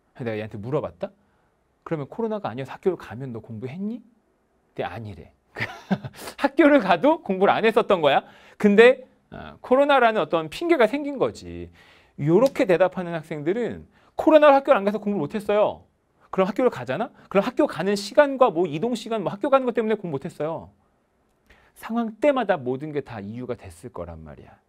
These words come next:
어? 그럼 여러분들이 생각해봐. A라는 학생과 B라는 학생. 그럼 요 친구는 코로나 학교를 안 가서 공부 시간이 늘었는데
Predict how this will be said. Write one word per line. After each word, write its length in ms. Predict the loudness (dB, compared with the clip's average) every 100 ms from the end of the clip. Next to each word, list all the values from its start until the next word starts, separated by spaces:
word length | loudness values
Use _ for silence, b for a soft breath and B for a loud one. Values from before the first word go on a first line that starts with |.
| _ _ _
어? 140 | -4 -4 B B B
그럼 140 | -6
여러분들이 480 | 0 2 2 -2 -8
생각해봐. 440 | -8 -10 -8 -10 -12 _
A라는 560 | -4 0 0 0 -2 -8
학생과 560 | -12 -12 2 4 4 b b b _
B라는 360 | -2 -2 -2 -6
학생. 320 | -14 -18 -20 b b b
그럼 200 | -4 -2
요 80 | -6
친구는 580 | -6 -4 -4 -4 -6 -8
코로나 300 | -6 0 0
학교를 280 | 0 -4
안 260 | -4 -8 -4
가서 200 | -2 -4
공부 340 | -10 -12 -10
시간이 260 | -10 -10 -10
늘었는데 540 | -10 -10 -8 -6 -6